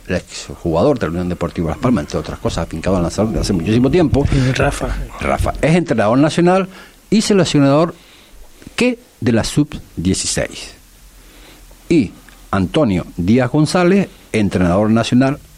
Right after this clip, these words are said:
Speaker 1: de selecciones sub catorce infantil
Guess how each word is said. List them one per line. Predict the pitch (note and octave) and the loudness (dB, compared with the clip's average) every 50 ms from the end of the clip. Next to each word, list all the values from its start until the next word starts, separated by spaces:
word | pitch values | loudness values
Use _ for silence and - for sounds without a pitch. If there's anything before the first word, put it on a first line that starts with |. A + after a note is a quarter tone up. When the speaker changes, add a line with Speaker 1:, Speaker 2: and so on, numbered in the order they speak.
| - - - - | -20 -16 -10 -10
Speaker 1:
de | D#2+ | -8
selecciones | - - D#2 D2+ D2 - - G#2 G2+ G2+ G2 G2 - - - - - - | -6 -4 -4 -4 -4 -4 -2 0 2 2 0 0 -4 -10 -20 -20 -20 -18
sub | - - - A2+ A#2+ A#2+ - - - | -14 -6 -2 0 0 -2 -2 -8 -10
catorce | - - D#3+ - G2 F2+ - - - F#2 G#2+ - - - - - - | -6 -6 -4 -2 -2 -4 -4 -4 -6 -6 -8 -10 -18 -20 -18 -8 -4
infantil | F2+ F2+ - - E2+ C#2+ D2 - - G2 G2 - | -4 -4 -2 -4 -6 -6 -6 -4 -2 -2 -2 -2